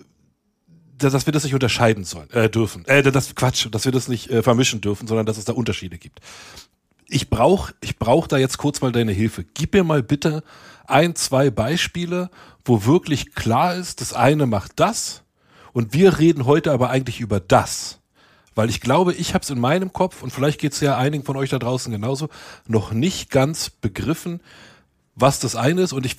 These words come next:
ich merk, ich, also ich erwisch mich selber, wie ich halt immer wieder mir Prozesse einfallen lasse, wo ich denke, nee, Quatsch, das ist ja wieder nur, in Anführungszeichen, Automatisierung.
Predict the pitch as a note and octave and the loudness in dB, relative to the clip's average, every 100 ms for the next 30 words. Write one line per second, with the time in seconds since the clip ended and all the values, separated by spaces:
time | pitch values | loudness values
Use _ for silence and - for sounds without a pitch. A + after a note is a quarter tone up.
0 | - - - - - A2+ C#3+ E3+ - B2+ | -10 -10 -12 -18 -10 2 2 2 -4 -6
1 | A2+ A2+ A#2+ E3+ - - D3 D#3 B2+ B2 | -2 0 2 2 0 0 2 2 0 -2
2 | C3+ B2+ D3 E3+ D3+ D3+ D3 - - - | -2 -2 -2 0 0 0 -2 -4 -20 -12
3 | - B2 - A#2 D#3+ - C#3 C3+ C#3 C#3 | 0 0 0 0 0 0 -2 -2 -2 -2
4 | B2+ C3 C#3 A#2 A#2+ B2 A#2 A2 A2 A2+ | 0 -2 -2 -2 -2 -2 -2 -4 -2 -4
5 | - B2 - G#2+ C3 - A#2 A2 A#2+ A2+ | -2 -2 -2 -6 -4 -2 -2 0 0 2
6 | A2+ A2+ C3 F#3+ G3+ F#3+ _ D3+ D3 D3 | 0 -2 2 2 2 -6 _ -4 -4 -2
7 | D3+ C3+ C#3 B2+ B2 B2 A#2 A2+ G#2+ G2 | -6 -4 -6 -4 -8 -6 -6 -6 -10 -8
8 | F#2+ _ | -12 _